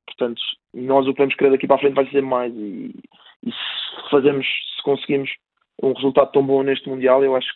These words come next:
que se passar aos quartos de final seria, seria uma, uma ambição, eh, uma ambição ideal para, para dois mil e vinte e sete.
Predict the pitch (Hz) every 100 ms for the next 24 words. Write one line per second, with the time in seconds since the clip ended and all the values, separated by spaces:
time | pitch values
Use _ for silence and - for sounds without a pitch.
0 | - 123 120 135 _ _ _ _ _ _
1 | - - - 135 131 131 127 139 - 170
2 | - - 127 - - 127 123 - 120 120
3 | 120 123 123 - 120 120 120 120 123 123
4 | 120 117 - 117 - _ _ _ _ _
5 | 127 123 120 123 131 127 123 - 123 123
6 | 113 117 117 113 120 117 - 120 120 117
7 | 120 117 - 110